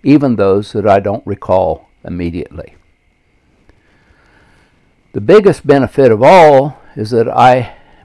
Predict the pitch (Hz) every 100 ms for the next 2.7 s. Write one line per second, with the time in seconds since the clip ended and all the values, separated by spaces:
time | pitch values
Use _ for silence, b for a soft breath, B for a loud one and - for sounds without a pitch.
0 | - 117 117 123 120 107 110 - 104 101
1 | 87 101 - 104 92 95 123 - 185 165
2 | 120 95 85 78 62 - -